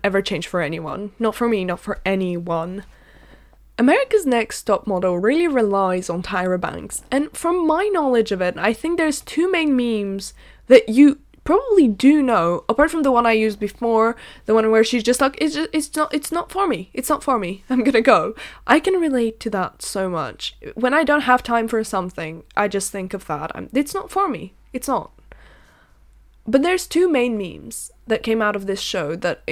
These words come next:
that are with Tyra Banks. And I think these are the ones you should know. And I really wanna cover this other topic as well, and we're already so much over time, so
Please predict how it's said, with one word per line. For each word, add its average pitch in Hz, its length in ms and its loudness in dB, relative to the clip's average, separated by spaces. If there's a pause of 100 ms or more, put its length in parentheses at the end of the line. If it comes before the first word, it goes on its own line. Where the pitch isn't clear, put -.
(180)
that 202 240 -4
are 190 260 -2 (120)
with 214 440 0
Tyra 202 380 -2
Banks. 165 560 -10 (400)
And 220 120 2
I 220 120 4
think 269 260 0
these 262 160 2
are 320 100 0
the 277 100 0
ones 240 220 -6
you 214 60 -4
should 180 300 -8
know. 208 480 0 (420)
And 220 140 0
I 220 80 4
really 233 180 0
wanna 262 200 0
cover 220 420 0
this 220 320 -2
other 190 220 0
topic 196 360 -6
as 196 120 -10
well, 185 420 2
and 175 340 -4
we're 202 220 -2
already 202 320 2
so 233 460 0
much 208 240 -4
over 190 180 0
time, 196 500 -2 (400)
so 185 520 2